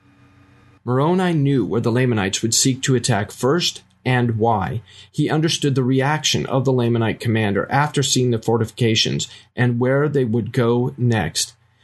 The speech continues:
He then placed his pieces in the appropriate places and in the appropriate strength to guarantee victory. Without question,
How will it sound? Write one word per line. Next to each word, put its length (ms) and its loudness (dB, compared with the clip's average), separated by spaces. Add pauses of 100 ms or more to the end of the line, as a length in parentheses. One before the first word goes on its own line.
(140)
He 160 -2
then 260 0
placed 440 -2
his 140 2
pieces 640 0
in 160 0
the 120 2
appropriate 720 0
places 600 0
and 200 2
in 140 2
the 120 2
appropriate 600 0
strength 520 -2
to 100 -2
guarantee 480 0
victory. 560 -2 (600)
Without 380 0
question, 640 -2